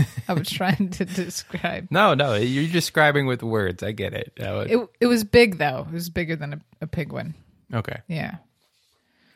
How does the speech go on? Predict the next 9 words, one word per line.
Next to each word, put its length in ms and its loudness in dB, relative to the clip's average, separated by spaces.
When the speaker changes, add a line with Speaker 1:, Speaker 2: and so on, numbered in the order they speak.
Speaker 2:
Those 300 2
patterns 460 2
are 80 2
similar 560 0
to 320 -2
a 80 0
killer 440 0
whale's, 720 -2
and 480 0